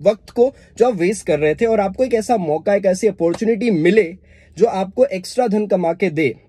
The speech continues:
आपके उसी खाली वक्त में, तो क्या आप किसी ऐसी अपॉर्चुनिटी के लिए तैयार है?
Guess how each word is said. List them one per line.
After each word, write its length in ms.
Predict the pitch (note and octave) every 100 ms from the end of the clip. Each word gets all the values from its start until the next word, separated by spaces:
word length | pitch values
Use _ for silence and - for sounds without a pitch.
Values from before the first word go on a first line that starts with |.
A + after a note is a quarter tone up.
| -
आपके 240 | E3+ G#3
उसी 240 | G#3 G#3 A#3+
खाली 300 | F#3+ E3 E3+
वक्त 240 | D3 -
में, 160 | A#2 F#2 _ _
तो 80 | G3
क्या 240 | F#3 B3
आप 300 | C4 G3 G3+
किसी 240 | G#3+ G#3+ A3+
ऐसी 240 | F3+ G#3
अपॉर्चुनिटी 540 | F#3+ F3+ E3 F3 E3+ F3
के 100 | F#3
लिए 100 | F#3+
तैयार 360 | C#3+ C#3+ D3+
है? 300 | C#3 F3 C3+